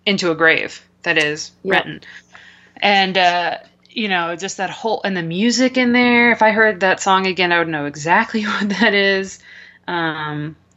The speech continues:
Speaker 1: and it's, it's a great juxtaposition 'cause the song's like, "It's such a lovely day," you know?
Speaker 2: Yeah. <laughs>
Speaker 1: 'Cause Mark feels great, <laughs> you know?
Speaker 2: Yeah.
Speaker 1: Um, and then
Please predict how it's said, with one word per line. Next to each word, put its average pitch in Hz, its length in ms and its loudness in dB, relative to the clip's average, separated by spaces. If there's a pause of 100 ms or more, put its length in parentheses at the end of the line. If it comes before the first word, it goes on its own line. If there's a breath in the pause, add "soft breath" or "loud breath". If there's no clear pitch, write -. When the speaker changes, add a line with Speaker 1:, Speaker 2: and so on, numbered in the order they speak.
(100)
Speaker 1:
and 240 100 4
it's, 277 100 0
it's 247 220 0
a 220 40 0
great 220 380 2
juxtaposition 196 640 -4
'cause 151 140 -6
the 170 80 -2
song's 175 260 0
like, 175 160 2
"It's 247 160 -4
such 254 240 2
a 208 60 2
lovely 196 400 0
day," 190 500 2 (160)
you 208 140 2
know? 185 340 6 (100)
Speaker 2:
Yeah. 311 100 8
<laughs> - 380 -4
Speaker 1:
'Cause 294 280 -4
Mark 226 320 0
feels 269 280 -2
great, 196 580 -2 (140)
<laughs> - 120 -12
you 269 160 4
know? 226 80 0
Speaker 2:
Yeah. 240 320 4 (800 loud breath)
Speaker 1:
Um, 170 560 -6 (100)
and 190 200 -6
then 165 380 -6